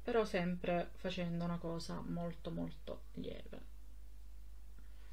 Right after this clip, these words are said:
Questo è il pennello di, eh, di Essence, quelli doppie, ma, eh, per, per tutto il make-up, make-up ho utilizzato i pennelli che si trovano nelle palettine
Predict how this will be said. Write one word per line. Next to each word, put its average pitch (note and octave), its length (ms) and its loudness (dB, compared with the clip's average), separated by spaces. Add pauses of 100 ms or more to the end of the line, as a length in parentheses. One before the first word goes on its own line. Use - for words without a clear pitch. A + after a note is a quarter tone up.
(2750)
Questo B3 380 0
è - 20 6
il F#3 80 0
pennello F3 560 2
di, E3 280 -2
eh, E3 600 2 (1300)
di F#3 160 2
Essence, G3 720 2
quelli E3 360 0
doppie, A3 680 4 (540)
ma, F3 420 2
eh, F3 640 4 (280)
per, F3 680 6
per F3+ 140 0
tutto - 260 0
il C4+ 80 6
make-up, F3 580 4 (180)
make-up G3 380 4
ho F#3 60 6
utilizzato F3+ 540 4
i F3 80 4
pennelli F3+ 360 4
che F3+ 100 2
si F3+ 100 -2
trovano E3+ 340 2
nelle F3 300 4
palettine F3 800 0